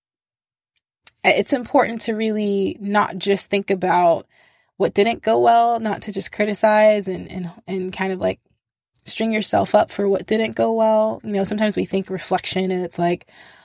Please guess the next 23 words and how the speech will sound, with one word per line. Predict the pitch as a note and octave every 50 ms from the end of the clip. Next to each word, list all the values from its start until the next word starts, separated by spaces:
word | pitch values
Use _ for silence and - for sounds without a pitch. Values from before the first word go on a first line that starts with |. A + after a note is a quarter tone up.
| _ _ -
all | - F3
the | F3+ F3+
ways | F3 F3+ F3+
I | F3+ E3+
failed. | - - F3 F3 E3+ E3+ E3+ F3 F3
And | F3+ E3+
it's | - -
like, | - A#3 A3+
no, | C4+ C#4+ D#4+ E4+ E4 D#4+ D4+ C#4+ C#4 C4+ C4+ C#4 C#4 - -
<laughs> | - B3 A3+ G#3 - - - - - - _ -
no, | A#3+ B3 A#3+
I, | A#3 G#3+ G3+
I | G3 - G3+
want | G#3 A3 A3 -
reflection | G#3 G3 - - A3 - - - G3+ G#3
to | - G3+
be | F#3+ G3 G3
both | F#3+ - G#3 G#3 G3 F3+ -
the | - G3
wins | F#3+ G3+ G3 G3 F3
and | G3 G3 G3
the | F#3+
losses, | F#3+ F#3 E3 F3+ F3+ - - F3 F3+ G3+ F#3+ F#3